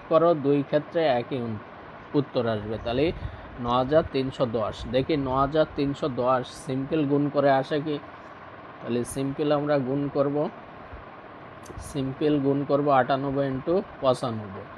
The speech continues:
দেখি ন-, ন হাজার তিনশো দশ অ্যান্সার হচ্ছে কি না। আমাদের ট্রিক্স ঠিকঠাক কাজে দিচ্ছে কি না।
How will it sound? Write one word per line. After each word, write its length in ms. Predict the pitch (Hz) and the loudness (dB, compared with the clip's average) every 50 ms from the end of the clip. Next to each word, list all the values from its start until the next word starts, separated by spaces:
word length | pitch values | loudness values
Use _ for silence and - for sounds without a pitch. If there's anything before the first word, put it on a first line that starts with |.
| - - - - - - - - 131 | -14 -16 -16 -16 -18 -16 -6 2 4
দেখি 260 | 131 127 123 151 147 | 4 4 4 4 2
ন-, 280 | 139 131 127 131 139 - - 127 | 2 4 2 2 0 0 -4 -8
ন 120 | 131 123 123 127 127 131 | -6 -4 -2 0 0 2
হাজার 320 | 135 143 143 135 143 151 143 - - | 2 2 2 2 2 2 2 0 0
তিনশো 300 | 143 139 139 - - 139 | -2 -2 -2 -2 -2 -2
দশ 420 | 123 131 123 127 131 127 - - - - | 2 4 6 6 6 4 2 -4 -8 -6
অ্যান্সার 380 | 135 131 131 131 - 156 139 135 | -4 -4 -2 0 0 2 4 4
হচ্ছে 360 | 127 127 127 - - 160 147 | 4 2 2 0 0 0 0
কি 100 | 143 139 | 0 0
না। 140 | 139 139 139 - - - - - - - - - - | -2 -4 -6 -8 -12 -16 -18 -18 -18 -18 -12 -6 0
আমাদের 380 | 120 123 127 131 127 139 139 135 - | 2 4 4 4 4 2 0 0 -2
ট্রিক্স 460 | - 143 135 139 135 - - - - - - | -2 0 0 0 -2 -4 -10 -16 -16 -6 -2
ঠিকঠাক 420 | - 139 131 - - 135 127 131 127 - - | -2 -2 -2 -2 0 0 0 0 0 -2 -2
কাজে 280 | 131 120 117 120 131 127 | -2 0 0 2 0 2
দিচ্ছে 380 | 127 139 143 - - - 143 | 2 0 -2 -2 -2 0 0
কি 80 | 143 139 | 0 0
না। 120 | 135 131 | -2 -6